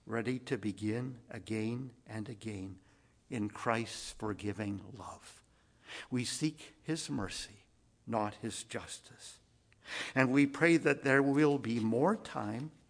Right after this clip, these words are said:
more grace, and more mus-, more, more mercy to get, to get to the real you and me,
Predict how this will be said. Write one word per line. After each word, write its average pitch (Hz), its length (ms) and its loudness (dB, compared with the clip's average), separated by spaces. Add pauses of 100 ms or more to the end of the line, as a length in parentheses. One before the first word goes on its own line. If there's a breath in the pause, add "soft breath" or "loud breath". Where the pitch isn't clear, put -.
(380)
more 123 280 2
grace, 104 640 -8 (220)
and 110 200 -2
more 123 240 2
mus-, - 520 -6 (180)
more, 131 300 6 (340)
more 127 280 4
mercy 120 560 2 (500 loud breath)
to 120 120 0
get, 107 260 -2
to 135 120 4
get 147 380 2
to 165 140 4
the 135 160 2
real 117 560 0
you 110 400 0
and 107 240 -2
me, 170 280 -4